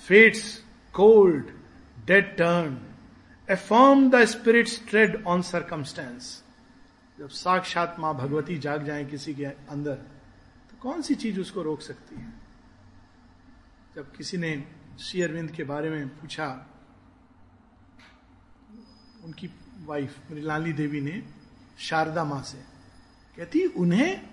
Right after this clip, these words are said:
वो जब जेल में थे, अरे उनको तो जगत जननी मां ने अपनी गोद में ले लिया, उनका कुछ नहीं, कोई कुछ नहीं कर सकता,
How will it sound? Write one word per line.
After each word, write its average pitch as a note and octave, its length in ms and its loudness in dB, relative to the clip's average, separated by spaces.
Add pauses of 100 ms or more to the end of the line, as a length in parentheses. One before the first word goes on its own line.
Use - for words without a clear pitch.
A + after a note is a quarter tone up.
(220)
वो E3 100 -6
जब D#3+ 200 -2
जेल E3+ 220 -2
में F3 160 -4
थे, - 100 -18 (760)
अरे C4+ 200 4
उनको C4+ 380 4
तो E4+ 200 4
जगत G3 380 6
जननी C4+ 380 8
मां A#3+ 260 8
ने D#4+ 100 6
अपनी C#4+ 260 6
गोद A3+ 280 6
में B3 120 4
ले G#3+ 140 6
लिया, C4 280 4
उनका D#4 260 0
कुछ C#4+ 280 -2
नहीं, C4+ 160 4
कोई B3 260 2
कुछ A#3+ 240 -2
नहीं A#3 120 -2
कर G3+ 120 -4
सकता, - 320 -16